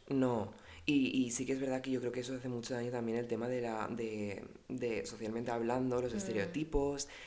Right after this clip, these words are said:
Speaker 1: sobre cómo tener el cuerpo, cómo, cómo ser guapo, guapa, o sea,
Speaker 2: Sí,
Speaker 1: realmente
Speaker 2: sí.
Speaker 1: eso no importa.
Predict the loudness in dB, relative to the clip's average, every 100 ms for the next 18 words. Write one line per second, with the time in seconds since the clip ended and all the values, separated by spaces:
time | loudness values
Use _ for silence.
0 | -14 -6 0 2 4 2 2 2 4 4
1 | 4 2 4 4 4 0 2 4 4 2
2 | 2 0 0 -4 -2 2 2 0 -2 0
3 | 2 0 2 2 2 0 0 -2 -4 -4
4 | -6 -4 -2 -2 2 4 6 6 4 2
5 | 2 -2 -2 0 -2